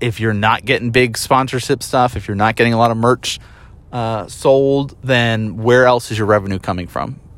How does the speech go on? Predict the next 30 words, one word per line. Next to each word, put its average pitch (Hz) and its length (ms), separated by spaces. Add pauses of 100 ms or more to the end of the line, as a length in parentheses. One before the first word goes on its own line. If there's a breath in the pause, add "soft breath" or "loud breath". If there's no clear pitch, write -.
(120)
So 98 340
it 117 160
makes 123 260
it, 110 180
makes 120 200
it 98 80
hard 104 280
for 98 280 (960 soft breath)
people 165 280
to 131 80
create 135 440
orgs 135 580
and 117 260
existing 127 380
orgs 113 380
to 107 220
continue 120 760
to - 160
exist 120 600 (440 loud breath)
as 104 220
they 101 240
are 95 420
operating 98 680
at 104 100
a 95 60
loss 104 440
most 92 220
of 101 80
the 98 60
time. - 340